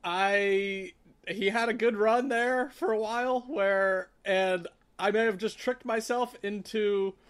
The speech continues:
uh, the test taking of Ed Reed as the too obvious choice. Uh, so I went with Haloti Ngata.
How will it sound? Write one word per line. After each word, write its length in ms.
uh, 480
the 280
test 400
taking 380
of 320
Ed 140
Reed 180
as 120
the 80
too 180
obvious 320
choice. 360
Uh, 360
so 180
I 100
went 120
with 180
Haloti 300
Ngata. 260